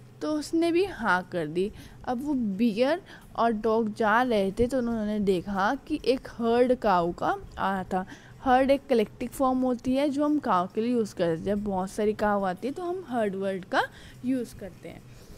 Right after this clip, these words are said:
तो उसने देखा कि बहुत सारी काऊ आ रही थी, तो उसने कहा, "हम इनमें से एक काऊ को मार के और अपना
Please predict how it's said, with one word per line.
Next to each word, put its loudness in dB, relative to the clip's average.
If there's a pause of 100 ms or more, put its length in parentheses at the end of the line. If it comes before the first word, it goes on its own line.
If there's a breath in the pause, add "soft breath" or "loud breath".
(960 loud breath)
तो -10
उसने -4
देखा 0
कि 0
बहुत 0
सारी 0
काऊ -2
आ -4
रही -8
थी, -10
तो -4
उसने -6
कहा, -4 (380 loud breath)
"हम -2
इनमें -2
से -6 (120)
एक -2
काऊ 0 (120)
को 0
मार -2
के -4
और -6 (140)
अपना -4